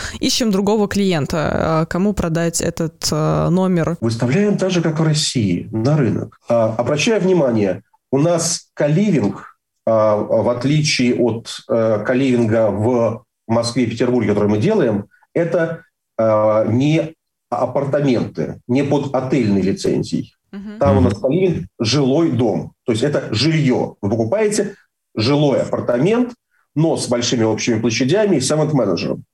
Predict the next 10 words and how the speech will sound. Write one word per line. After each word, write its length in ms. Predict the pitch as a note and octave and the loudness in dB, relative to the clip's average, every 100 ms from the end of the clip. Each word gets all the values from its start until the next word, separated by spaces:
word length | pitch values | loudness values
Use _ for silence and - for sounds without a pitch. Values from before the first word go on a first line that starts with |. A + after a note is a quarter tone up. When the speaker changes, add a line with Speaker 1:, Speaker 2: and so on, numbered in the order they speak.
| _ _ _ | _ _ _
Speaker 2:
То 60 | B2 | -2
есть 80 | C3 | 2
у 20 | |
нас, 300 | C#3+ C#3+ C#3+ _ - _ - | 2 0 -4 _ -20 _ -4
а, 300 | A#2 A2+ A2+ | 0 2 2
именно 560 | D#3+ G3+ G#3 G#3 G3+ - | 2 2 2 2 2 -2
жилые 640 | A#2+ B2 C3 C3 D3 C#3+ A2+ | -2 2 2 2 2 2 2
юниты, 360 | A#2+ G2 - | 2 0 -2
это 160 | - - | -2 0
жилье. 340 | A#2+ G#2+ - | 0 0 -2